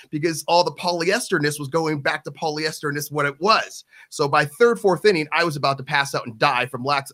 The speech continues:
lack of O two to my head 'cause the uniform. The second story I'll tell you about how large <laughs> I was, I made the freshman basketball team.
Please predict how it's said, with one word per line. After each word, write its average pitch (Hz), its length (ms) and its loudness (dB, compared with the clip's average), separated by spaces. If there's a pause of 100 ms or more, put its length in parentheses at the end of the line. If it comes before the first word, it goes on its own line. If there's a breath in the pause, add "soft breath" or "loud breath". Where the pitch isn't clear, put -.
(100)
lack 160 240 2
of 147 100 -4
O 139 140 -4
two 147 180 -8
to 139 80 -2
my 123 180 -4
head 131 300 -4 (260 loud breath)
'cause 135 120 -4
the 131 80 -10
uniform. 147 500 -2 (440 loud breath)
The 143 60 -2
second 233 380 0
story 165 240 6
I'll 143 60 4
tell 151 160 6
you 143 40 8
about 139 180 4
how 147 120 4
large 135 420 4
<laughs> - 0 -
I 165 80 4
was, 135 360 2 (260 loud breath)
I 120 80 2
made 190 220 4
the 185 80 2
freshman 180 420 2
basketball 131 540 2
team. 95 280 -8